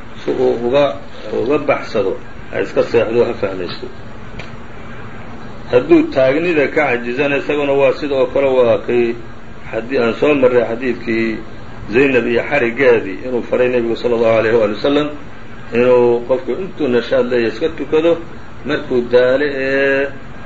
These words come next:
uu nashaadkii uu waayana uu iska seexdo, xataa haddayna hurdo qabin. Baabu istixbaabi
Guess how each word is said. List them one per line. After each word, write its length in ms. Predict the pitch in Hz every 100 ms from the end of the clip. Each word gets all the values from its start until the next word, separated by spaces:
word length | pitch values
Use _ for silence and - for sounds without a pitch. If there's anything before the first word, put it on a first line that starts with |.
| -
uu 100 | 113
nashaadkii 560 | 120 120 - 151 - 139
uu 240 | 123 123
waayana 460 | 127 139 170 147 104 - 147
uu 80 |
iska 200 | 139 -
seexdo, 280 | - 120 113
xataa 220 | 165 196 135
haddayna 240 | 135 120
hurdo 220 | 113 98
qabin. 320 | - 170 - 90 - - - - - - - - 101
Baabu 320 | 123 135 127
istixbaabi 720 | 123 131 123 123 131 131 135